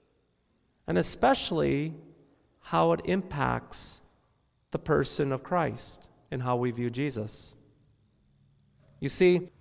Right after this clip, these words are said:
in America, as the line between the non-expert and the expert has been collapsing inward on itself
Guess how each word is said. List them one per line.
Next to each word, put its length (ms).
in 100
America, 580
as 160
the 120
line 280
between 520
the 320
non-expert 840
and 120
the 80
expert 640
has 260
been 180
collapsing 760
inward 340
on 160
itself 680